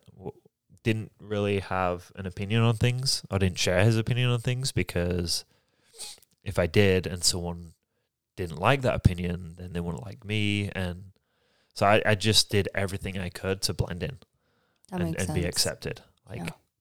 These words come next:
Speaker 1: just screaming for people to accept me
Speaker 2: Mm.
Speaker 1: because I didn't feel it. Um, and then when I started high school, so high school in England is year seven to year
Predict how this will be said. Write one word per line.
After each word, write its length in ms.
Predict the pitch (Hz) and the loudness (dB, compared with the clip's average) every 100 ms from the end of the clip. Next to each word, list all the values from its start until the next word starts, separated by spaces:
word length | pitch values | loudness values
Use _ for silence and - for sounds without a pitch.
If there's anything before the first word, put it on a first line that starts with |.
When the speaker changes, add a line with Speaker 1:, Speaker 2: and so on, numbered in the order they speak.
| - | -6
Speaker 1:
just 420 | 92 87 - - | 0 2 0 0
screaming 520 | - - 110 101 95 | 0 2 0 2 -2
for 160 | - 98 | -4 -4
people 260 | 95 - | -4 -4
to 140 | - 90 | -6 -6
accept 340 | - - - | -6 -6 -8
me 80 | 117 | -16
Speaker 2:
Mm. 540 | 185 175 165 165 156 160 - | -16 -14 -16 -16 -18 -20 -18
Speaker 1:
because 260 | 92 95 | -8 -2
I 100 | 90 90 | 0 0
didn't 200 | 87 - | -2 -6
feel 240 | 95 85 | -6 -6
it. 80 | - _ _ _ _ _ _ _ _ _ _ | -8 _ _ _ _ _ _ _ _ _ _
Um, 640 | - 90 87 87 - - 110 _ _ _ _ _ _ _ _ _ _ _ _ _ _ _ _ _ - | -8 -6 -4 -6 -10 -14 -18 _ _ _ _ _ _ _ _ _ _ _ _ _ _ _ _ _ -6
and 100 | 104 | 2
then 240 | 101 98 | 2 2
when 460 | 101 95 92 90 85 | 2 4 2 -2 -12
I 40 | - _ _ _ _ _ _ | -18 _ _ _ _ _ _
started 300 | - 101 92 | -2 0 0
high 220 | - 110 | 2 4
school, 500 | 104 - 87 85 - _ _ _ _ _ _ - | 4 2 0 -4 -6 _ _ _ _ _ _ -6
so 80 | |
high 100 | 92 | 2
school 260 | 107 - 101 | 2 2 0
in 220 | 92 92 87 _ _ - | 0 -4 -10 _ _ -6
England 640 | 104 98 92 92 90 - - | -4 -4 -4 -6 -10 -14 -14
is 420 | - 87 85 85 - | -8 -6 -4 -4 -6
year 400 | 90 90 90 90 | -8 -10 -12 -8
seven 520 | - - 92 90 92 | -4 -2 0 -2 -6
to 140 | - 90 | -8 -8
year 340 | 92 90 87 | -4 -4 -6